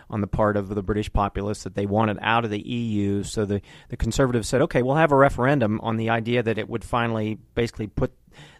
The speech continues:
the, that the British people would vote to stay in the E U, and it would put the issue to bed." And it turned out to be,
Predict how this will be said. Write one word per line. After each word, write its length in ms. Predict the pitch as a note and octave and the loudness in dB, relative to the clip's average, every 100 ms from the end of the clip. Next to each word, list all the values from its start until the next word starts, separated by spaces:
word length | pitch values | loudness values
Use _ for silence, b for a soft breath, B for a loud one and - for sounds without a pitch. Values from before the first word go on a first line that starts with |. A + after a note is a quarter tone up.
| - | -6
the, 240 | G#2+ G#2 | -4 -4
that 180 | A#2 A2 | 0 0
the 60 | G#2 | 0
British 320 | C3+ B2+ - | 0 0 2
people 200 | C3 G2+ | 0 0
would 120 | G#2+ | 0
vote 180 | G2 A2+ | 0 0
to 80 | G#2 | -2
stay 380 | - - A2 G#2 | -4 0 0 2
in 180 | F3 A#3 | 2 4
the 100 | C3+ | 2
E 160 | G#2+ G2 F#2+ F#2 | 2 -2 -2 -2
U, 220 | F#2 F#2+ | -2 -4
and 100 | A#2+ | -4
it 40 | |
would 160 | A#2+ A2+ | -2 4
put 160 | - - | 4 4
the 140 | G#2+ | -2
issue 200 | G#2 A#2 | -2 -4
to 80 | G#2 | -2
bed." 300 | G3+ G#3 F#2+ | -2 -2 -2
And 100 | F#2+ | -4
it 100 | F#2+ | -6
turned 200 | B2+ G#2 | -4 0
out 240 | A#2+ C#3 - | 0 0 -4
to 60 | |
be, 420 | G2 G2 G2+ G2+ | -6 -4 -2 -4